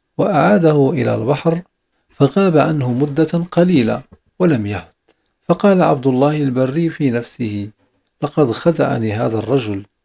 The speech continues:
لو أخذته وعرضته في السوق لتعجب الناس من هيئته، ولجمعت منهم مالا كثيرا، ولكنني ضيعت الفرصة". وهنا عاد عبد الله البحري،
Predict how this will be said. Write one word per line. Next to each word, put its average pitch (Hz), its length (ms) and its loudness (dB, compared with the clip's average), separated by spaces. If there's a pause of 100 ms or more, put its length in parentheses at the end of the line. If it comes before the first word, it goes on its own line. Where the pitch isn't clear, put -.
(280)
لو 170 200 4
أخذته 180 460 -4
وعرضته 165 1080 0
في 143 300 -2
السوق 175 460 2 (560)
لتعجب 123 640 0
الناس 120 460 0
من 120 200 0
هيئته، 135 600 0 (760)
ولجمعت 117 560 2 (160)
منهم 147 400 2
مالا 110 260 2 (160)
كثيرا، 147 520 2 (420)
ولكنني 151 640 2
ضيعت 117 580 0
الفرصة". - 500 -2 (680)
وهنا 143 400 2
عاد 127 400 0
عبد 139 400 2
الله 127 380 0
البحري، 170 460 0